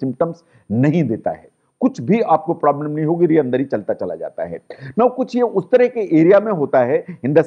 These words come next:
sense कि दाईं तरफ पसली के नीचे, तो ये बिना किसी उसके आगे बढ़ता चला जाता है और आपको कोई सिम्टम्स नहीं आते हैं। In fact, ये बहुत कॉम्पैक्टली प्लेस्ड होता है,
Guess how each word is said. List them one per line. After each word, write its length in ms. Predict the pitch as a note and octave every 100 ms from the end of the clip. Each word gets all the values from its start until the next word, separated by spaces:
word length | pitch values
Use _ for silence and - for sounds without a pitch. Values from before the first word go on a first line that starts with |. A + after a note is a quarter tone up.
| -
sense 200 | E3+ F#3
कि 60 |
दाईं 260 | A#2 C3+ E3
तरफ 240 | F#3 F3 -
पसली 260 | D3 D#3
के 120 | C3+ A#2+
नीचे, 480 | G#2+ D#3 D3 E2+ - _ - -
तो 80 | A#3+
ये 120 | B3
बिना 400 | C#3 C3 A#3+ C4
किसी 300 | A3 F3+ G#3
उसके 440 | F#3 D3+ - G3+ G3+ - D3
आगे 200 | E3+ F3+
बढ़ता 260 | F#3+ -
चला 220 | D#3+ C#3
जाता 240 | C#3 C3+ F3+
है 60 |
और 140 | G3 F3+
आपको 240 | D3+ - F3
कोई 260 | - G#3+
सिम्टम्स 480 | C3+ G#2+ F#2+ G2 -
नहीं 140 | F#2
आते 260 | F#2 - D#2+
हैं। 180 | D#2 D#2+ - - -
In 120 | B2 A#2+
fact, 460 | G#3 A#3 - E3+ C#3+
ये 80 | E3
बहुत 300 | E3 F#3 -
कॉम्पैक्टली 520 | D3 E3 B3 B3 A#3+
प्लेस्ड 380 | G#3 - E3+ C#3+
होता 280 | B2 B2 C#3+
है, 240 | C3+ F#3